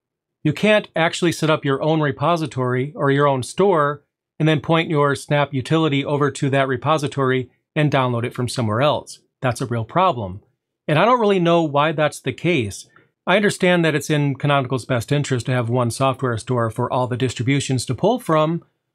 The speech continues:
but that's also a downside because people really don't enjoy being shoehorned into one actual store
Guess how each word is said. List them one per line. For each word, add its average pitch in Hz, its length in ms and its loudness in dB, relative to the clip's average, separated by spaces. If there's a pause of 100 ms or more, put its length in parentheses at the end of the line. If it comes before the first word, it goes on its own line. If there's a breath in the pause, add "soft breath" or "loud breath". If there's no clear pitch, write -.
(120)
but 151 100 -2
that's 170 180 2
also 180 300 2
a 180 60 0
downside 143 640 -4
because 127 500 -2 (260 soft breath)
people 185 540 0
really 180 240 2
don't 180 300 0
enjoy 156 520 0
being 143 380 0
shoehorned 147 560 0
into 139 300 0
one 147 500 0 (300)
actual 131 380 -2
store 170 560 0